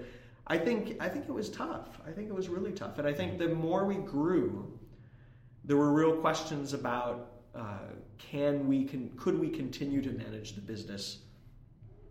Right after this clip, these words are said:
uh, successfully? And I think we were fortunate to find a, there were a couple key executives we hired. Um, uh,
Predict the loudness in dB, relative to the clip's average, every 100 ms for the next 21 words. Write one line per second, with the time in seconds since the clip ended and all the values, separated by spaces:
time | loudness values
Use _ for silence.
0 | -18 -12 -10 -10 -8 -6 -4 -4 -6 -8
1 | -8 -8 -4 -2 -4 -2 2 2 2 -2
2 | -4 -6 -14 -18 -14 -10 -8 -2 0 0
3 | 0 -2 -6 -12 -14 -14 -14 -14 -12 -12
4 | -8 0 2 2 2 0 2 0 2 4
5 | 4 2 0 0 -2 -2 -2 -4 -4 -6
6 | -6 -10 -14 -12 -10 -10 -10 -14 -16 -18
7 | -20 -20 -20 -20 -20 -20 -16 -10